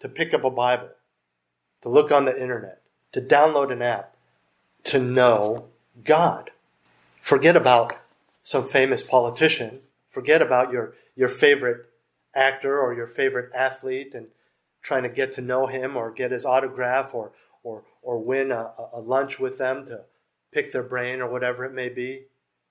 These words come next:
Do you understand the privilege we have? Because through the Holy Spirit, we know God. Not just about him, not just his word,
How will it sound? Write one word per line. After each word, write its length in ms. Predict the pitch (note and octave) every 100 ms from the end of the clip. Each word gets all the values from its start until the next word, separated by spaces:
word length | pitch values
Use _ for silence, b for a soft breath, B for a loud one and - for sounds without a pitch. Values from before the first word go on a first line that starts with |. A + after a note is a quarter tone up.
| _ _ _
Do 60 |
you 80 | D3+
understand 480 | G3+ A#3+ - F3 E3+
the 60 | D3+
privilege 760 | - - G#3 A3 E3 D#3 C3
we 200 | C3 C#3
have? 440 | C#3 E3+ G#2+ G2 A2 _ _ _ _ _ _ _ -
Because 360 | C#3+ D#3+ C3+
through 180 | - E3+
the 80 | D3+
Holy 240 | C#3+ C3+
Spirit, 420 | B2+ - C#3+ A#2+
we 160 | B2 C#3
know 560 | B2 C3+ C#3+ C#3 B2 A#2+
God. 280 | C3+ A#2+ - _ _ _ C3+
Not 260 | C#3 E3+
just 240 | G3 F#3 -
about 540 | B2 - D3 D#3 -
him, 260 | A2+ A2 A#2+ B -
not 260 | C3+ E3+
just 240 | E3+ D#3 -
his 140 | C3
word, 520 | C3+ D#3+ C3 A#2 B2